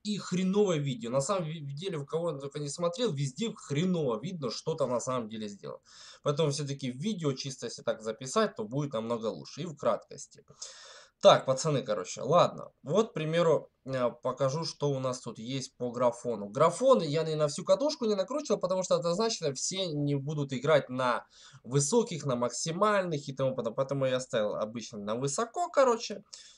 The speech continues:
То есть, в принципе, ну, я думаю, там половина может, в принципе, накрутить на такую графику, может быть, чуть меньше половины, но тем не менее. Вот. И посмотрим,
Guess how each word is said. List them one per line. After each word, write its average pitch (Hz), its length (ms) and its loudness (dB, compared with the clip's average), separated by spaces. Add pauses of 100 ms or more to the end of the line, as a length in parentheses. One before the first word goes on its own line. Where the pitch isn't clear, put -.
То 196 80 -8
есть, 170 120 -6
в - 40 -16
принципе, 120 920 -2 (180)
ну, 98 500 -8 (340)
я 117 180 -4
думаю, 113 300 -4
там 107 160 -2
половина 139 440 2
может, 117 320 -4
в - 160 -16
принципе, 107 440 -10
накрутить 101 480 -10
на 104 120 -10
такую 104 260 -8
графику, 123 580 2
может 104 340 -8
быть, 90 200 -14
чуть - 220 -18
меньше 139 340 -6
половины, 110 440 -4
но 202 180 -2
тем 151 300 -2
не 127 100 0
менее. 82 420 -8 (560)
Вот. 120 460 2 (360)
И 143 140 -4
посмотрим, 151 720 0